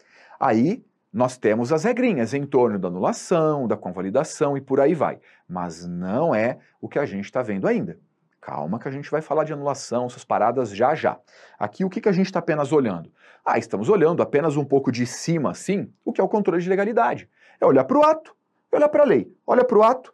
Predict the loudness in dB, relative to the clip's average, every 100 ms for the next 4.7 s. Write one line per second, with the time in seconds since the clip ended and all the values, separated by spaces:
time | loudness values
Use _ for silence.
0 | _ -2 2 4 4 4 2 -4 -2 0
1 | 2 2 2 4 4 6 6 4 4 0
2 | -4 _ _ _ 2 4 4 0 -12 _
3 | _ _ _ -2 2 4 2 0 -4 -4
4 | -4 -4 0 0 0 -2 -4